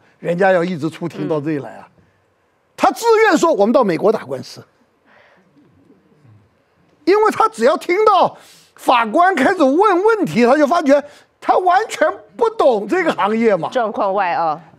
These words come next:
Speaker 1: 那将来能够怎么判决啊？
Speaker 2: 嗯。
Speaker 1: 所以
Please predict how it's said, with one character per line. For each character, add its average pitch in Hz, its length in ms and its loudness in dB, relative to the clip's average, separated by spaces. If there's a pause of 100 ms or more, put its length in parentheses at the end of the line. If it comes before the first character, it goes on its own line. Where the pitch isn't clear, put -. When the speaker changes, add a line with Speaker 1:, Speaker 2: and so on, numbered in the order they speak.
Speaker 1:
那 370 180 2
将 392 220 2
来 349 140 2 (100)
能 262 220 2
够 403 120 2
怎 269 100 2
么 247 100 2
判 247 260 2
决 190 160 2
啊？ 202 240 2 (400)
Speaker 2:
嗯。 175 340 -16 (1600)
Speaker 1:
所 - 180 0
以 339 540 2